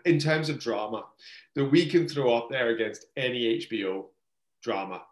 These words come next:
and say, "We've got the equivalent, we've got as good as anything you can throw as." Because, you know, things like Dark Materials,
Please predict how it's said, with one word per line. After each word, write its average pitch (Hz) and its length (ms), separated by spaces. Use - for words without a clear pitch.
and 120 140
say, 117 460
"We've 131 200
got 110 180
the 113 120
equivalent, 101 460
we've 120 160
got 117 220
as 113 100
good 107 240
as 98 500
anything 120 420
you 101 120
can 101 160
throw 95 220
as." 98 320
Because, 143 200
you 170 80
know, 151 80
things 175 280
like 143 320
Dark 127 240
Materials, 120 800